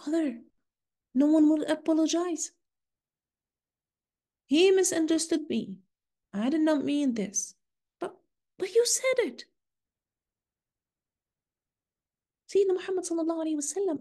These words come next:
out of being humble, he ordered us just to say the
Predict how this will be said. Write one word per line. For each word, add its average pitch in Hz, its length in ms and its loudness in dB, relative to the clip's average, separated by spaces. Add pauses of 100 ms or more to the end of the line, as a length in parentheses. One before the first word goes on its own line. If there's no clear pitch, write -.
out 339 220 -4
of 302 140 -10 (600)
being 339 380 2 (140)
humble, 320 480 -2 (880)
he 320 140 -2
ordered 330 520 -2
us 262 220 -8
just - 440 -8
to 262 80 -8
say 262 560 -4 (380)
the 220 480 -2